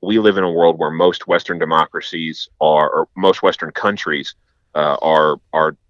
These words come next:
democratized almost completely. Most of the world, uh, is, is a lot more liberty loving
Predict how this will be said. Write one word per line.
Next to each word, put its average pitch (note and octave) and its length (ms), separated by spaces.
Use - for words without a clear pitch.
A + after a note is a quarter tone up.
democratized E2 760
almost D#2 240
completely. E2+ 440
Most C#3 240
of A2+ 100
the G2+ 100
world, E2+ 580
uh, D2+ 320
is, E2+ 280
is D#2+ 160
a D2 60
lot F2+ 380
more F#2 480
liberty G2 460
loving D#2 480